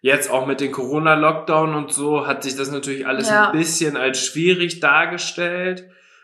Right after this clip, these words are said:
Speaker 1: Und ich bin ja immer noch mehr oder weniger auf der Suche nach einem Pferd. Also entweder zur Verfügung oder halt auch kaufen.
Speaker 2: Mhm.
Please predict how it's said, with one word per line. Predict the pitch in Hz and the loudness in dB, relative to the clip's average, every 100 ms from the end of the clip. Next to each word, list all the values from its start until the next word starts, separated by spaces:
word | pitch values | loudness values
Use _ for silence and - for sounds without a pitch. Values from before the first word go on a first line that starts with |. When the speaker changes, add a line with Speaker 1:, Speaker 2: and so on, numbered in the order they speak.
| _ - | _ -6
Speaker 1:
Und | 127 131 127 127 | -2 0 -2 -4
ich | 127 | -6
bin | 151 | -4
ja | 147 135 127 123 120 | 0 2 4 2 0
immer | 135 | -2
noch | 131 131 | -4 -6
mehr | 135 135 | -4 2
oder | 135 131 | 4 4
weniger | 135 135 120 | 0 2 2
auf | 120 | 2
der | 120 120 | -2 -4
Suche | 143 165 147 | -4 -4 0
nach | 123 123 | 0 -2
einem | 123 110 | -8 -12
Pferd. | 110 160 185 214 226 - - - - - | -4 0 2 0 -4 -12 -20 -20 -18 0
Also | 131 135 | 2 2
entweder | 135 143 143 135 127 - | 2 2 2 2 2 0
zur | 143 | -2
Verfügung | 127 123 120 151 170 165 156 - | -4 -8 -4 -2 0 -2 -4 -4
oder | 139 131 131 | -2 0 2
halt | 123 120 | 0 0
auch | - 113 113 | -4 -6 -8
kaufen. | - 139 143 160 - 175 185 226 | -4 -2 -2 -4 -6 -8 -8 -8
Speaker 2:
Mhm. | 226 190 175 185 262 - | -6 -6 -8 -8 -10 -12